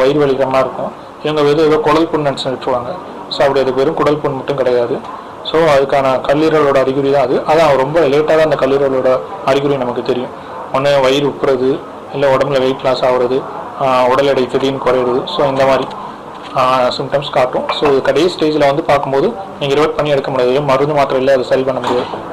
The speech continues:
அறுவை சிகிச்சை போற மாதிரி தான் இருக்கும். So, அதனால நீங்க ஆரம்ப கட்டத்திலே, ம், வந்து இந்த ஸ்கேனை பண்ணி பார்த்து ஒரு கன்சல்டேஷன் பண்ணிக்கோங்க ஃப்ரீயா gastroenterologist சாரை பார்த்து. So, அதுக்கு தான் மேஜரா இந்த விழிப்புணர்வு நடத்துறோம்.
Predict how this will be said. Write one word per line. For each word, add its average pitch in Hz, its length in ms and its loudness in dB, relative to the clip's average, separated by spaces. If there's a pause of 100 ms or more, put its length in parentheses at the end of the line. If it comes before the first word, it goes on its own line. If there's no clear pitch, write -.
அறுவை 147 220 4
சிகிச்சை 143 280 -2 (100)
போற 131 120 2
மாதிரி 127 240 0
தான் 131 100 4
இருக்கும். - 220 -8 (480)
So, 151 100 2 (140)
அதனால 143 440 2 (100)
நீங்க 135 200 0 (460)
ஆரம்ப 160 320 2
கட்டத்திலே, 147 400 0 (560)
ம், 139 200 -2
வந்து 135 280 2
இந்த 147 240 -2
ஸ்கேனை 143 360 2 (140)
பண்ணி 135 220 0
பார்த்து 135 240 0 (260)
ஒரு 139 100 0
கன்சல்டேஷன் 143 560 -2
பண்ணிக்கோங்க 127 440 -4
ஃப்ரீயா 135 320 2
gastroenterologist 127 580 -2
சாரை 123 180 -2
பார்த்து. 117 180 -10 (440)
So, 147 180 0
அதுக்கு 135 220 2
தான் 156 160 2
மேஜரா 135 320 2
இந்த 135 60 0
விழிப்புணர்வு 131 500 -2
நடத்துறோம். 156 280 -6